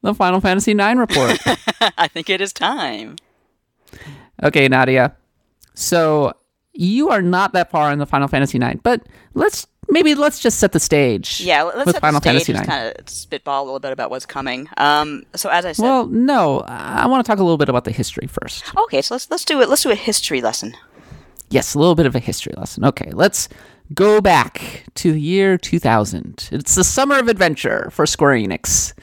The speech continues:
Speaker 2: Oh, yeah.
Speaker 1: Uh, or so Square Soft
Speaker 2: Square
Speaker 1: still
Speaker 2: Soft,
Speaker 1: at the
Speaker 2: that's right, they were
Speaker 1: time.
Speaker 2: still Soft.
Speaker 1: Final Fantasy is as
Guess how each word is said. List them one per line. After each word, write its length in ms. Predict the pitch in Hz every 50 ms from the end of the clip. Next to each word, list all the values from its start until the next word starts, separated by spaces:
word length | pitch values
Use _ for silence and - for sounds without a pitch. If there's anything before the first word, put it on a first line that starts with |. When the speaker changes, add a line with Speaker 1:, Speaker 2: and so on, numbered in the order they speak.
| - - 143
Speaker 2:
Oh, 80 | 160 190 196
yeah. 240 | 170 165 160 143 - -
Speaker 1:
Uh, 180 | 131 139 135 123
or 40 | 131
so 260 | 131 - - 175 165
Square 320 | 147 - - - 160 156 151
Soft 600 | - - 156 175 165 135 - - - - - - - _
Speaker 2:
Square 220 | - - 170 165
Speaker 1:
still 120 | - 139 131
Speaker 2:
Soft, 20 |
Speaker 1:
at 40 | 127
the 100 | - -
Speaker 2:
that's 40 | -
right, 60 | 147
they 60 | -
were 100 | 151 143
Speaker 1:
time. 80 | 139 147
Speaker 2:
still 160 | 151 - 147 -
Soft. 380 | - 127 180 180 - - - - _ _ _ _ _ _ _ _ _ _ _
Speaker 1:
Final 260 | - - 196 233 233
Fantasy 680 | - 233 226 226 226 220 - - 214 214 214 214 202 -
is 460 | - 151 151 147 147 139 139 143 - -
as 180 | - 151 135